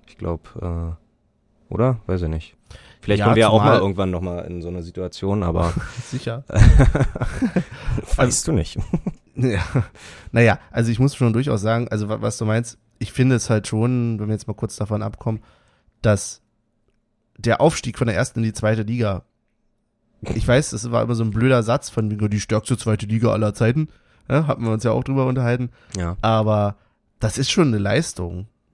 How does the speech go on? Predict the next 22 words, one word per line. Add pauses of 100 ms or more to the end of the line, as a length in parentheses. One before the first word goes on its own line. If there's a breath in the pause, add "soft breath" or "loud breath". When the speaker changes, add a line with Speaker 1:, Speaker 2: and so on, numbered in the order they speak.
Speaker 2:
so. (260)
Speaker 1:
Ja.
Speaker 2:
Ähm,
sicherlich
hast
du
da
als,
äh,
Absteiger (360 soft breath)
oder
als,
ja, (100)
eher, (200)
ähm,
erfahrener
Bundesligist
in
der
zweiten
Liga (580 soft breath)
da